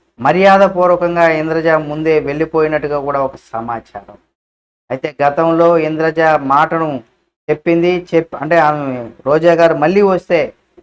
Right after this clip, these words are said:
నేను ఈ షో నుండి కూడా వెళ్ళిపోతాననేసి గతంలో ఆమె చెప్పుకొచ్చింది. అన్నట్టుగానే ఆమె మర్యాదపూర్వకంగా వెళ్ళిపోయిందా?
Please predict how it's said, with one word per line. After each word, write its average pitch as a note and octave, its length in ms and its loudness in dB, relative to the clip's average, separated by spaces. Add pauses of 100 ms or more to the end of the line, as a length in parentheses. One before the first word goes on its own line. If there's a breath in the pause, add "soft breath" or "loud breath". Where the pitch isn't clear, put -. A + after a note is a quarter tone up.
నేను C3+ 440 -4 (180)
ఈ C3+ 100 -4
షో D#3+ 220 2
నుండి E3+ 220 0
కూడా D#3 300 2
వెళ్ళిపోతాననేసి D3+ 1000 -2
గతంలో C#3+ 440 -2
ఆమె C3+ 120 -2 (100)
చెప్పుకొచ్చింది. A2 540 -12
అన్నట్టుగానే D3 760 -2 (300)
ఆమె C#3+ 160 0
మర్యాదపూర్వకంగా E3 1080 2 (260)
వెళ్ళిపోయిందా? E3+ 680 2